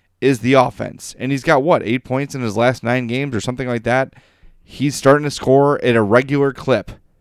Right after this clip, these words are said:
with consistency. Now he's gotta put together whole games like the first period against Winnipeg, but he played well in Calgary, got a late goal. Really like what I've seen from Kirby Dach lately. Next plus for me is a guy who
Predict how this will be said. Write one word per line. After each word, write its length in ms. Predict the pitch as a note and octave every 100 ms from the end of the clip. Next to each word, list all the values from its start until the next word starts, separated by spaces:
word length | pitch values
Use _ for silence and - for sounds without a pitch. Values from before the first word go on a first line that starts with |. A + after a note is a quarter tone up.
| _ -
with 160 | A#2
consistency. 880 | - C#3 B2 C#3 A#2+ G#2+ F2+ E2+ - _ _ _ _ _ _ _ _ _ _
Now 320 | - B2+ C#3 C#3
he's 160 | D3
gotta 220 | D3 C#3+
put 220 | - D3+ B2+
together 400 | A2 C3+ B2+ A2+
whole 320 | - D#3 D3
games 640 | B2 F3+ D#3 B2 A2 - _ _ _ -
like 220 | B2+ B2
the 80 | -
first 280 | D3+ D3
period 300 | - D3 D3
against 260 | C3 B2+ -
Winnipeg, 580 | C3+ E3 D#3+ E3+ E3+ E3 _ _ _ _ _ _ _
but 120 | C3+
he 60 | A2+
played 260 | - D3+ D#3
well 200 | E3 E3+
in 100 | D#3+
Calgary, 440 | D3+ D3+ D#3 D#3
got 240 | A#2 A#2+
a 40 | C#3
late 260 | C#3 C#3
goal. 420 | B2+ B2 A#2+ A#2 _ _ _ _ _ _
Really 320 | - B2+ E3 D3
like 200 | C3+ B2
what 100 | A#2+
I've 140 | A2+
seen 240 | A#2+ A2
from 180 | G2 G#2+
Kirby 300 | - A#2+ G2
Dach 240 | G2 G2 G2+
lately. 360 | G#2 C#2 A#1 _ _ _ _ _ -
Next 300 | B2 A3 -
plus 260 | - G#3+
for 160 | - F#3
me 220 | E3 F3
is 140 | D#3+ B2
a 60 |
guy 340 | G#2 D#3 G#3 E3+
who 420 | D#3 C#3+ C3+